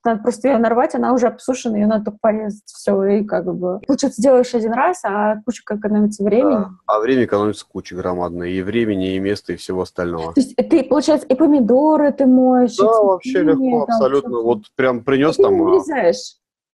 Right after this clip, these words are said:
Speaker 2: Нет, зачем? Это хранится именно вот прям, естественно, на оболочке, никаких нарезок, ничего. Помыли целиковые овощи, сложили все, вот, высушили хорошенько. Все, лежит и ждет своего момента.
Speaker 1: Круто,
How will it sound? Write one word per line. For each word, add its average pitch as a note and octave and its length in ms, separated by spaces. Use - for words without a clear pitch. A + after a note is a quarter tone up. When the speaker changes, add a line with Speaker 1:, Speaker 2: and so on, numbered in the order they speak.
Speaker 2:
Нет, G3 340
зачем? B2+ 360
Это C3 180
хранится F3+ 380
именно C#3 240
вот A#2 200
прям, B2 200
естественно, A#2+ 360
на G#2+ 40
оболочке, C#3+ 300
никаких - 180
нарезок, A#2+ 320
ничего. F2 380
Помыли E3 380
целиковые A#2 580
овощи, G#2+ 440
сложили C#3 500
все, A#2+ 340
вот, A2 260
высушили C3+ 420
хорошенько. A2+ 880
Все, G#3+ 260
лежит C#3 400
и B2+ 40
ждет B2+ 220
своего A2+ 200
момента. F#2+ 460
Speaker 1:
Круто, B3+ 540